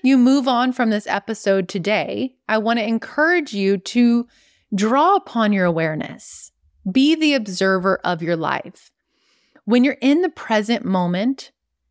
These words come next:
you are able to observe. Whenever you are outside of the present moment,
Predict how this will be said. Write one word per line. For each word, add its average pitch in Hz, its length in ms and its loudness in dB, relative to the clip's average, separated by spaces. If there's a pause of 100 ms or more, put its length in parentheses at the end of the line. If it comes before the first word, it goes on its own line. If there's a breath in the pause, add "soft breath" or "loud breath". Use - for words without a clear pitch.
(260)
you 233 220 4
are 294 160 0
able 247 380 0
to 226 580 -2 (180)
observe. - 760 -4 (800)
Whenever 240 420 2
you 277 460 0
are 208 420 2 (560)
outside 269 580 0
of 226 100 0
the 180 80 -6
present 170 360 -4
moment, 170 540 -8